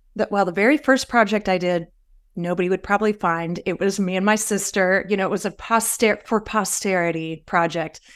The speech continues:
Um, <laughs> so that was like, "Here are songs we've written over the last twenty years. Let's record them." Um, but then I,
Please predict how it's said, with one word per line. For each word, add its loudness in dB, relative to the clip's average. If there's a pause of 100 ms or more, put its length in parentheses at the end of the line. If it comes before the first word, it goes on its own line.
(380)
Um, 4 (400)
<laughs> -20
so 6
that 8
was 2
like, 0 (280)
"Here 2
are 4
songs 2
we've 0
written 0
over 0
the -2
last -2
twenty -4
years. -4
Let's -4
record -10
them." -8 (520)
Um, 6
but -2
then 4
I, 2